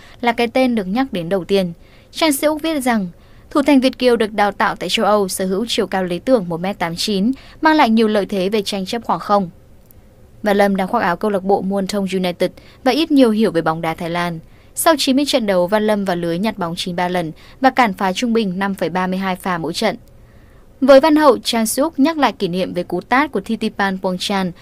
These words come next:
ở trận đấu giữa Thái Lan Việt Nam tại Kings Cup hai không mười chín. Văn Hậu là hậu vệ trái đầy tiềm năng, đã khoác áo mọi cấp độ đội tuyển Việt Nam. Văn Hậu sở hữu chiều cao tốt, leo biên tuyệt vời nên gợi hình ảnh Roberto Carlos.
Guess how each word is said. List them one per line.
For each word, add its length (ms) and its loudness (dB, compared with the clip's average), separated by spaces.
ở 140 0
trận 160 0
đấu 180 2
giữa 120 -2
Thái 160 -6
Lan 260 0
Việt 160 -6
Nam 240 -2
tại 140 -10
Kings 340 -6
Cup 140 -2
hai 140 -6
không 180 -8
mười 80 -6
chín. 380 -6
Văn 140 4
Hậu 140 6
là 100 4
hậu 180 2
vệ 200 -2
trái 240 -2
đầy 120 -2
tiềm 220 -2
năng, 260 -2
đã 100 -4
khoác 180 -2
áo 220 2
mọi 200 2
cấp 160 -4
độ 220 6
đội 120 0
tuyển 200 -2
Việt 120 -6
Nam. 280 -2
Văn 120 6
Hậu 140 6
sở 140 0
hữu 200 0
chiều 160 0
cao 140 -4
tốt, 360 2
leo 180 0
biên 220 0
tuyệt 180 -2
vời 280 4
nên 200 6
gợi 140 6
hình 180 0
ảnh 220 -2
Roberto 360 0
Carlos. 480 0